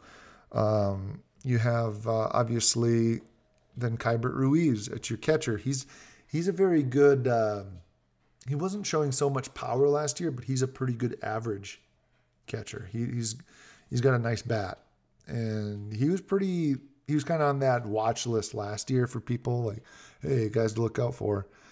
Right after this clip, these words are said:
Well, I think William Con-, or I'm, I'm sorry, I think Keibert Ruiz is a guy to keep an eye on. He's not gonna h-, probably hit twenty home runs. I'm expecting ten from him, but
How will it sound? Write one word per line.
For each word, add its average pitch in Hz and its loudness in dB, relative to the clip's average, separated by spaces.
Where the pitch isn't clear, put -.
Well, - -4
I - -2
think 135 0
William 127 4
Con-, 120 -2
or 120 2
I'm, 113 0
I'm 117 -4
sorry, 98 -6
I 120 2
think 135 -4
Keibert 117 -2
Ruiz 113 0
is 98 -6
a 101 -4
guy 98 -8
to 104 -6
keep - -14
an 120 -8
eye 135 -8
on. 104 -12
He's 135 -4
not 110 -6
gonna 120 2
h-, - -16
probably 117 0
hit 139 -4
twenty 110 -8
home 101 -8
runs. 98 -12
I'm 107 -6
expecting 110 -4
ten 127 -2
from 107 -6
him, 92 -8
but 120 4